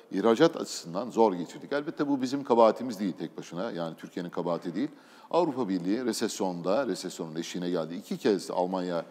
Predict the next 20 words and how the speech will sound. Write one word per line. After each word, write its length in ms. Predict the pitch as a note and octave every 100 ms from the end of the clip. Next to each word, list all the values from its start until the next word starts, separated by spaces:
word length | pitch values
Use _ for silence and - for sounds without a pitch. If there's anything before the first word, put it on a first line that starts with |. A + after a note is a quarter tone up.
| - - -
teknik 340 | G2+ G2+ G#2
resesyona 440 | A#2+ G2+ F2+ F2+ G#2
girdi 360 | A2 A#2 C#3 C#3 - - -
ve 160 | B2 A#2+
bu 60 |
sebepten 520 | - D3 G2+ - F2 E2+
dolayı 220 | E2+ F2
da 40 |
en 200 | B2 C3
büyük 160 | G#2 -
pazarımızda 540 | F#2 F2 E2+ E2+ A#2
tabii 260 | B2+ A2+ F2+
ki 140 | A#2+
kayıplar 400 | A2+ F#2+ F#2+ F#2
ortaya 280 | E2 - E2+
çıktı. 360 | - - C3 A#2+
En 160 | A#2+ G#2
büyük 180 | F2+
pazarımız 420 | F#2 F2 E2+ E2 -
kaybedince 840 | G#2+ G#2 E2+ D#2+ D#2+ D#2 G#2+ C3+